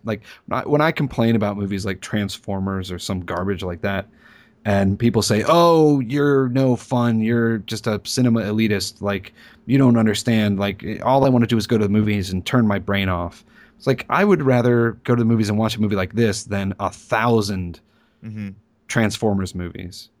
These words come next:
Speaker 1: because I feel like this has more style, more intelligence, more wit, better writing,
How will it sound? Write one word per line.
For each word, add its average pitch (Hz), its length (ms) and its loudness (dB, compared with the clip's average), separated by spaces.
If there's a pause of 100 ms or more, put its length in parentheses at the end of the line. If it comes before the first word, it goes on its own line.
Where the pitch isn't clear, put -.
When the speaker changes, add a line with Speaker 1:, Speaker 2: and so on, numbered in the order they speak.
(100)
Speaker 1:
because 107 400 -2
I 113 140 -4
feel 135 180 -2
like 117 160 0
this 127 180 0
has 110 260 -4
more 110 280 2
style, 98 480 -4
more 107 560 0 (260)
intelligence, 101 800 -2
more 113 280 2
wit, 104 420 0 (460)
better 113 240 2
writing, 98 560 -2